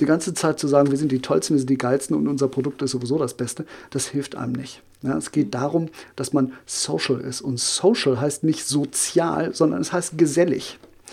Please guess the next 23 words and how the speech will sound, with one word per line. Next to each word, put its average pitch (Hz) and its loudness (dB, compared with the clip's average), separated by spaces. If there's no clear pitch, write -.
In, 151 4
in 143 2
diesem 156 2
Zusammenhang 135 2
zumindest. 131 -6
Ja, 170 -2
es - -2
geht 180 -2
hier 151 -2
darum, 151 -4
dass 156 -6
wir - 2
gesellig 139 -4
sind. 131 -6
Wir 131 2
möchten 147 -2
uns 135 -6
mit 123 -8
unseren 131 4
Freunden, 143 0
wenn 117 0
wir 156 6
selber 127 2